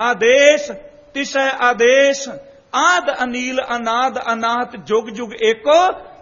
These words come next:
ਵੇਸ਼।" ਮੈਂ ਤਾਂ ਇਹ ਥੋੜਾ ਜਿਹਾ ਪਿਛੋਕੜ ਵਿੱਚ ਗਿਆ ਵਾਂ ਕਿ ਇਸ ਗੱਲ ਨੂੰ ਅਸੀਂ ਸਮਝ ਲਈਏ ਕਿ ਧਰਮ ਦੀ ਆਜ਼ਾਦੀ ਦੀ ਗੱਲ ਬਾਬੇ ਨਾਨਕ ਨੇ ਠੋਕ ਕੇ ਕੀਤੀ। ਧਰਮ ਦੇ ਬੁਰਕੇ ਥੱਲੇ ਕੁਕਰਮ ਕਰਨ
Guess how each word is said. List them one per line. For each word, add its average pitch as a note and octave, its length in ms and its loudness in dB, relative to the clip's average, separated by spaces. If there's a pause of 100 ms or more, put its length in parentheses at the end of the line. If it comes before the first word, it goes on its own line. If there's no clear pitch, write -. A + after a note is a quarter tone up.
ਵੇਸ਼।" A3+ 420 2 (220)
ਮੈਂ A#3 160 -4
ਤਾਂ B3 380 -4
ਇਹ D4 200 -6
ਥੋੜਾ B3 400 0
ਜਿਹਾ A#3 180 -2
ਪਿਛੋਕੜ A3 840 -6
ਵਿੱਚ E4+ 220 -8
ਗਿਆ G3+ 320 -2
ਵਾਂ A3+ 200 -4 (420)
ਕਿ A#3 80 0
ਇਸ C#4+ 380 -6
ਗੱਲ A#3 260 0
ਨੂੰ C#4+ 120 -6
ਅਸੀਂ D#4+ 180 -10
ਸਮਝ E4+ 340 -8
ਲਈਏ A#3 500 0 (200)
ਕਿ C4 100 -4
ਧਰਮ A3+ 480 -4
ਦੀ C4 180 -6 (120)
ਆਜ਼ਾਦੀ A3 500 -2
ਦੀ C4+ 180 -10
ਗੱਲ A3+ 280 0
ਬਾਬੇ A#3+ 400 0
ਨਾਨਕ A#3+ 420 -4
ਨੇ B3 160 -6
ਠੋਕ B3 380 -2
ਕੇ C4 100 -6
ਕੀਤੀ। A#3 480 -8 (180)
ਧਰਮ A#3 320 0
ਦੇ C#4 140 0
ਬੁਰਕੇ A3 520 -6
ਥੱਲੇ C4 360 0
ਕੁਕਰਮ B3+ 600 -4
ਕਰਨ C4 280 -6